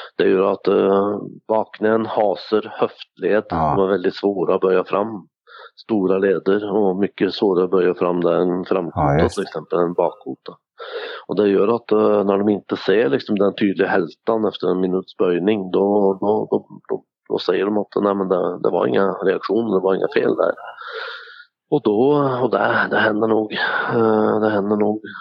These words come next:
Speaker 1: eh, på de
Speaker 2: Ja.
Speaker 1: flesta veterinärkliniker, tror jag. Och då, då missar de liksom det. Och, och för mig så är det en baknät, till exempel, det är oftast en, en bedö-, där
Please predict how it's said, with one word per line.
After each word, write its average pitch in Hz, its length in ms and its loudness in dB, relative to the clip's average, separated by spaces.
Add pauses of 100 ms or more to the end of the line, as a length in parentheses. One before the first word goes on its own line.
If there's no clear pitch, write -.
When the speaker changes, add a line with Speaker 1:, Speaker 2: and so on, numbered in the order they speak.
(160)
Speaker 1:
eh, 101 440 -8 (840)
på 107 80 -2
de 104 80 4
Speaker 2:
Ja. 90 100 2
Speaker 1:
flesta 98 280 0
veterinärkliniker, 95 800 -2 (120)
tror 98 120 0
jag. 101 80 -8 (1040)
Och 117 100 0
då, 110 520 2
då 107 340 2
missar 104 420 -2
de 123 200 0
liksom 98 360 0
det. 90 160 2
Och, 95 400 0
och 98 100 -6
för 98 80 2
mig 95 280 0
så - 140 0
är 98 220 4
det - 280 -6
en 98 120 -4
baknät, 107 600 0
till - 140 -6
exempel, 90 380 -4
det 90 80 -2
är 110 80 4
oftast 98 440 0
en, 90 200 0 (540)
en 85 160 -2
bedö-, 90 540 0
där 92 100 2